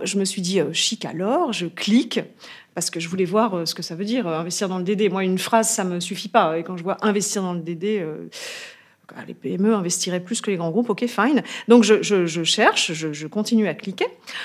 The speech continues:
Euh, là, je, je, je vois surtout qu'il y avait marqué « ont l'intention d'investir ». C'est, c'est pas du tout la même chose. Et là, je continue,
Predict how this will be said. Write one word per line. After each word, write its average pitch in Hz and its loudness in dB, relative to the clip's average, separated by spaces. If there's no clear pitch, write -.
Euh, 226 10
là, 262 8
je, 240 8
je, 202 2
je 214 2
vois 233 4
surtout 247 -2
qu'il 247 4
y - 8
avait 214 6
marqué « 226 4
ont 311 8
l'intention 240 4
d'investir ». 202 -2
C'est, - -8
c'est 180 -8
pas 240 6
du 233 2
tout 294 -2
la 226 6
même 196 0
chose. 311 2
Et 285 4
là, 285 8
je 247 0
continue, 277 6